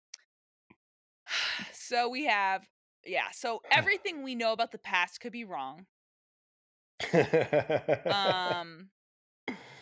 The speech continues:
Speaker 1: I do like that we, and I, you pointed out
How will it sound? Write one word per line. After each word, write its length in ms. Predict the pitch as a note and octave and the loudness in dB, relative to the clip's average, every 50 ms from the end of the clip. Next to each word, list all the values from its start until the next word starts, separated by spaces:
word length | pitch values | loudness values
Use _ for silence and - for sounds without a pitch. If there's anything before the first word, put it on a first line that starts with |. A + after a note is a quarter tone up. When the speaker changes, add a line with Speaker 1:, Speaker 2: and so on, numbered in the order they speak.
| - - _ _ | -20 -20 _ _
Speaker 1:
I 120 | - A3 A3 | 2 2 2
do 580 | G#3 - - B3 C#4+ D4 D4+ D4+ D#4 D4+ D4+ B3 G#3 - | 2 -4 -6 -6 -6 -4 -4 -6 -6 -8 -10 -12 -14 -14
like 760 | G#3+ A#3 A3 G3+ G3+ G#3 G#3 A3 A#3+ A3+ _ - - - - - _ _ _ _ _ _ _ _ - | -10 -6 -2 0 0 0 0 0 -2 -6 _ -20 -20 -20 -20 -20 _ _ _ _ _ _ _ _ -6
that 380 | F3 G#3+ G3+ G3 F3+ - - | 0 2 2 2 2 0 -4
we, 440 | F3 G3 G#3 G3 F#3+ F3+ F3 F3 - - | -12 -12 -12 -10 -10 -10 -10 -10 -8 -6
and 180 | - G3 F#3 - - | -6 -6 -6 -6 -4
I, 260 | - F3 F#3 C#3+ - - _ | -2 -2 -2 -2 -4 -8 _
you 200 | - D#3 F#3+ F#3+ | -18 -16 -16 -16
pointed 340 | - G#3+ F#3+ F3+ E3+ D#3+ D#3 | -14 -12 -12 -12 -10 -8 -6
out 280 | D3+ D#3 D3 - - | -4 -4 -4 -4 -6